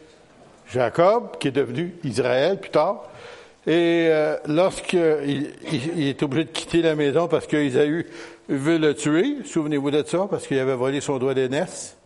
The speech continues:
mais il l'avait pas volé, il l'avait ven-, il avait vendu. Alors, il appelle ça voler les autres. Alors, Genèse vingt-huit, vingt.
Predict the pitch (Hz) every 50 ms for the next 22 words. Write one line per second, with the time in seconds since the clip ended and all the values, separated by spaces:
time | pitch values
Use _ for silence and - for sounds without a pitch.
0 | _ _ _ - 120 110 107 107 104 - 131 123 107 - 104 120 139 135 123 120
1 | 120 127 120 117 117 110 110 101 - - - - - - - 113 120 113 107 123
2 | 117 113 117 110 107 92 101 117 110 - - - - - _ _ _ _ - -
3 | - - - _ _ _ _ _ _ _ _ - - 107 110 113 117 117 110 110
4 | 101 - 110 95 - 123 104 104 110 104 110 104 90 92 95 92 - - _ _
5 | _ _ _ _ _ _ - - 123 135 143 143 120 143 160 160 170 185 165 123
6 | 143 165 160 147 - 165 160 127 131 147 135